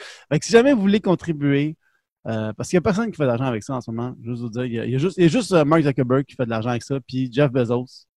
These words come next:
qui fait de l'argent avec les lives parce que tout le monde commande des shit sur Amazon. Et si jamais vous pensez donner, peut-être pas aujourd'hui, mais éventuellement, si jamais vous pensez donner, contribuer, écrivez dans les commentaires « Fuck Jeff Bezos ». Comme ça, moi, ça me,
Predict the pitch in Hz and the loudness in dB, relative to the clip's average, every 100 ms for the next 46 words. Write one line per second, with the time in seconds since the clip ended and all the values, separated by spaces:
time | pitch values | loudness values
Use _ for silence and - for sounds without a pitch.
0 | _ _ _ 123 113 127 117 117 117 120 | _ _ _ -6 -4 -4 -4 -2 0 0
1 | 110 - 117 120 131 131 120 127 113 - | -4 -10 -8 -4 -4 -2 -2 -2 -2 -4
2 | 135 - 120 117 113 131 139 _ - - | -6 -4 -4 -2 -2 -4 -8 _ -20 -20
3 | - _ _ 139 151 214 254 277 254 202 | -20 _ _ 0 0 2 4 4 4 6
4 | 151 190 185 156 175 156 143 190 175 135 | 4 4 2 2 0 -2 2 4 4 2
5 | 165 156 127 139 143 127 147 170 160 180 | 0 0 2 0 0 -2 -2 -2 -2 -2
6 | 147 131 147 147 131 123 143 135 123 139 | -2 -2 -2 -4 -4 -4 -6 -6 -6 -8
7 | 123 123 131 - _ _ 180 - 202 214 | -8 -6 -8 -12 _ _ -10 -6 -4 -4
8 | 160 135 120 160 - 165 160 123 143 120 | -2 -6 -4 -6 -4 -4 -4 0 -2 0
9 | 117 117 135 - - - _ - 127 190 | -4 -4 -8 -10 -18 -20 _ -6 -4 -2
10 | 185 196 151 | -4 -2 -2